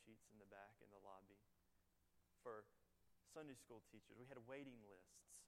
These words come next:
for Sunday school teachers, for, for nursery workers, waiting lists to get on because it was so full of, of, of, of, of people wanting to go on mission trips.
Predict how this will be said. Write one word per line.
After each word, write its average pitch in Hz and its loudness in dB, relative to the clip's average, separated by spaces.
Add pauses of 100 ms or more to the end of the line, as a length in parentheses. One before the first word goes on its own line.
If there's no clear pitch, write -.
(440)
for 123 4
Sunday 147 6
school 110 0
teachers, 101 -6 (560)
for, 117 10
for 139 6
nursery 135 6
workers, 107 2
waiting 160 10
lists 117 6
to 147 8
get 160 12
on 156 12
because 135 10
it 139 4
was 151 2
so 190 12 (160)
full 151 10 (560)
of, 180 12
of, 170 12 (120)
of, 160 12 (120)
of, 160 12 (160)
of 160 12 (160)
people 196 10
wanting 185 8
to 160 8
go 170 10
on 151 6
mission 151 6
trips. - 0